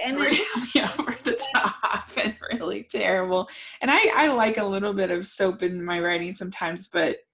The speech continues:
Speaker 2: it, it's just, and this, the romance at the end is terrible. And <laughs> it's just like, "Oh, wow."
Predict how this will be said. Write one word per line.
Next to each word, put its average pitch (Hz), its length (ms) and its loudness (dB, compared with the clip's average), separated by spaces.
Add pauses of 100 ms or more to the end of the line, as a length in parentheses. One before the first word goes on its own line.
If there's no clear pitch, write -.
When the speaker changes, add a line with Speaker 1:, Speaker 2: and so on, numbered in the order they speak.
(720)
Speaker 2:
it, 196 440 -2
it's - 840 -4
just, 156 440 -4
and 170 180 -4
this, 165 140 -4
the 170 360 -4
romance 190 640 -2
at 196 140 -2
the - 180 -8
end 175 300 -2
is - 240 -2 (220)
terrible. 185 880 2 (640)
And 170 640 2
<laughs> - 20 -10
it's - 1300 -2
just - 240 -10
like, - 240 -4
"Oh, - 460 0
wow." 80 800 2